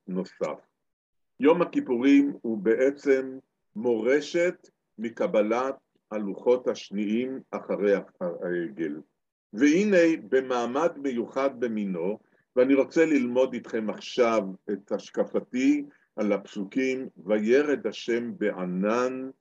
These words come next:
ויתייצב עמו שם, ויקרא בשם השם, ויעבור על פניו ויקרא, השם, השם, כל רחום וחנון, ארך אפיים ורב חסד ואמת, נוצר חסד לאלפים".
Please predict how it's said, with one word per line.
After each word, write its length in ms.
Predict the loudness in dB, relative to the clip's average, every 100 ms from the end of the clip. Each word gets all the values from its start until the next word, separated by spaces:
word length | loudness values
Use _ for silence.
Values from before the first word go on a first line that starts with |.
| _ _ _
ויתייצב 800 | 0 0 0 -2 -4 -4 -4 -2 -2 -6
עמו 400 | -4 -2 -2 -4
שם, 680 | -10 -8 -6 -6 -6 -12 -16 _ _ _ _ -2
ויקרא 1000 | 2 4 2 -4 -4 0 2 4 2 0 -6 -12
בשם 500 | -8 -8 -2 -2 -2
השם, 480 | -6 -4 -2 -2 -8 -18 _ _ _ _ _ -2
ויעבור 720 | 0 2 2 2 4 4 4
על 100 | 0 -2
פניו 400 | -4 -2 -2 0
ויקרא, 640 | -2 -2 -4 -4 -2 -2 -4 -10 _ _ -12
השם, 720 | -12 -4 4 6 6 2 -2 -8 -12
השם, 640 | -10 0 2 2 0 -8 -14 -2
כל 280 | 0 2 -2
רחום 460 | -6 -4 -6 -4
וחנון, 640 | -4 -4 -4 0 0 -2 -6 -14 _ 0
ארך 340 | 2 4 0 -6
אפיים 440 | -2 -2 -2 -4
ורב 400 | -4 -2 -2 -4
חסד 340 | -4 -6 -4 -6 0
ואמת, 500 | 0 2 2 0 -4
נוצר 340 | -6 -4 -2
חסד 380 | -2 -4 -4 -4
לאלפים". 640 | -6 -6 -10 _ -16 -16